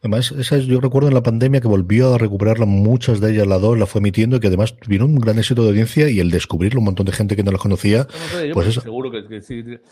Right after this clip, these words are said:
Speaker 2: A, muchas de ellas están en el catálogo, en, en, en la carta, en televisión española, ¿eh?
Speaker 1: Sí, fueron reposiendo-, reponiéndolas, yo creo que prácticamente una a la semana, o no me acuerdo si durante cada semana emitían una, una, una de, de, habrá como diez o doce de grandes clásicos de la literatura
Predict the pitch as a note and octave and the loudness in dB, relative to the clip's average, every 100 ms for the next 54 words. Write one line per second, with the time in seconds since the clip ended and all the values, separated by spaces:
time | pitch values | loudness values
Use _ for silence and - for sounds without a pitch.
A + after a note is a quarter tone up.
0 | _ B2+ C3+ C#3+ D#3 D#3+ E3+ F3 F3+ C#3 | _ -14 -12 -10 -10 -8 -8 -8 -10 -10
1 | D3 C3 C3 A#2+ A#2 B2+ B2 A#2 A2+ A#2+ | -12 -14 -14 -14 -12 -8 -8 -6 -10 -14
2 | A#2+ A#2 A#2+ A2+ A#2 B2 G#2+ B2 A#2 A2+ | -20 -20 -20 -20 -20 -18 -16 -14 -14 -14
3 | G#2+ G#2 G#2 A2 A#2+ A2 G#2 G2+ G#2+ F3 | -14 -16 -20 -20 -20 -20 -20 -20 -20 -20
4 | _ _ _ - C#3 B2+ C#3+ E3 D3+ C3 | _ _ _ -4 -2 0 -2 0 -2 -2
5 | D3+ D3+ D3 C#3 C3 C3 C#3+ C#3+ C#3 C#3 | -2 -2 -4 -4 -2 -2 0 0 0 -2
6 | - F#2+ A2+ D3+ C3 C3 C3 C3 B2+ B2 | -6 -6 -2 -2 -2 -2 -2 -2 -2 -2
7 | A2+ - - G#2 D3 C#3+ C3+ G2+ G2 A#2 | -4 -6 -4 -2 0 0 0 0 -2 -2
8 | A2 A2 G#2+ G#2 G2 G2 G2 G#2+ A2 - | -4 -6 -6 -4 -2 -2 -2 -2 -4 -4
9 | G#2+ A2 G#2 G2 G#2 G2+ F#2+ G2 G2+ G2+ | -2 -2 -2 -2 -2 -2 -2 -2 -2 -2
10 | G2 F#2+ - - - - A#2 G#2+ G#2 F2+ | -2 -4 -10 -20 -16 -4 0 0 0 0
11 | F2+ F2 E2+ E2+ - E2+ G2 - G#2 G#2+ | -2 -4 -8 -12 -12 -6 -6 -2 -2 -2
12 | G#2 G2+ A2 - G2+ F#2+ G2+ G#2 - G#2+ | -2 -2 -4 -2 -4 -2 -2 -2 -4 -6
13 | A2 G#2+ G#2 G2+ G2 G2 G#2 G2+ | -4 -2 0 0 -2 -2 -2 -2